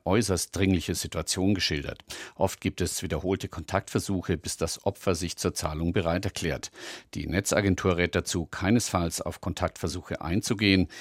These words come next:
in denen Geld oder persönliche Daten gefordert werden. Dabei sollten auch keine persönlichen Informationen wie Namen oder Adressen herausgegeben werden.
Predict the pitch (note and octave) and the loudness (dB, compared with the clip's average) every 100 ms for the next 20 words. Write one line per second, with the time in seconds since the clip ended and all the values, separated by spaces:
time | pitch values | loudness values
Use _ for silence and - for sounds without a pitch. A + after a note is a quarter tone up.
0 | - - G2 E2+ E2+ D#2 E2+ G#2+ - F#2+ | -6 -2 2 2 2 2 2 2 0 -2
1 | E2+ - F2 E2+ E2+ F2 G#2+ E2 D#2+ - | -2 -2 -2 2 0 0 0 0 0 2
2 | F#2+ E2+ - E2 D#2 - C#2+ C2 B1+ - | 2 2 0 0 0 -2 -4 -2 -6 -10
3 | - - - D#2+ F2 - E2 - - D2+ | -14 -6 -2 2 2 2 0 -2 -4 -4
4 | - - F#2 A2+ - F2+ F2 F2+ F2 F2 | -6 0 4 4 4 0 2 2 2 0
5 | D#2 - D#2+ D2+ - F#2 G#2 F2+ D#2 D2 | -2 -2 -4 -2 0 4 4 4 0 0
6 | D#2 G2 G2 - - D#2+ E2 - E2+ G2 | 2 4 4 2 2 2 0 -4 -4 -2
7 | F#2 G2+ E2 E2 - G2 F2 D2+ C#2+ D2 | 0 2 0 0 -2 -2 -2 0 0 -2
8 | B1+ C3 | -4 -8